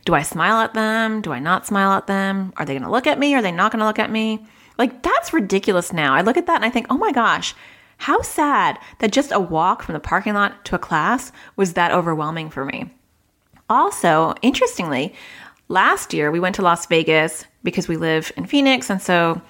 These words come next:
it's actually pretty cheap to just go to Las Vegas. And during the day, Las Vegas isn't really that bad for kids. There's, like, some really great shows and things that you can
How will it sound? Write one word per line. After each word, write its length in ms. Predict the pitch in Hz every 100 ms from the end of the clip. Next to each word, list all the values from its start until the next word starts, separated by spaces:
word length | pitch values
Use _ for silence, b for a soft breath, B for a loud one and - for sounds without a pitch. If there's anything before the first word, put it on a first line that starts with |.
| b
it's 140 | - 294
actually 180 | - 233
pretty 220 | 233 185
cheap 240 | - 175
to 100 | 160
just 240 | - 156 -
go 100 | 160
to 80 |
Las 240 | 147 131 -
Vegas. 500 | 151 180 202 208 - B B B B
And 200 | 185 170
during 200 | 170 165
the 80 | 165
day, 320 | 165 220 285
Las 180 | 160 165
Vegas 260 | 175 185 -
isn't 280 | 180 220 -
really 160 | 180
that 220 | 156 156
bad 180 | 139 147
for 100 | -
kids. 360 | - 254 254 240
There's, 180 | 185 240
like, 100 | -
some 200 | 196 208
really 180 | 254
great 220 | 226 165 -
shows 520 | - 226 220 220 220
and 120 | 196
things 180 | 196 185
that 80 | 170
you 80 |
can 260 | 180 170